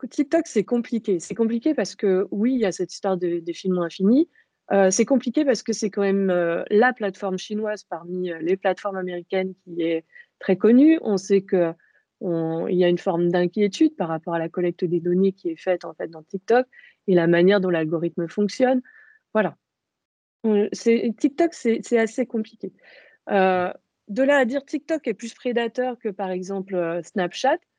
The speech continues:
ben, en fait, pour moi, il y a des designs prédateurs dans Snapchat, comme il y a des designs prédateurs, en fait, dans TikTok. TikTok, c'est clairement les vidéos et les, les lots, en fait, de vidéos qui vont être proposés,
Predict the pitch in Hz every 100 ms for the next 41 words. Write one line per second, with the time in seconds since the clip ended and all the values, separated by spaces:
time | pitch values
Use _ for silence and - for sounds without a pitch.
0 | _ _ - 185 175 - 214 - 190 285
1 | 233 180 185 180 180 180 247 202 185 220
2 | 185 175 180 160 - 233 - _ _ -
3 | 277 233 196 175 185 208 208 196 185 170
4 | 160 294 240 240 220 214 247 - 185 -
5 | _ - _ _ - 190 247 226 220 202
6 | 180 185 196 - 202 196 214 240 240 240
7 | - - 196 180 175 185 190 _ _ -
8 | 196 202 269 294 226 220 185 180 190 185
9 | 214 208 170 170 160 - 175 175 214 349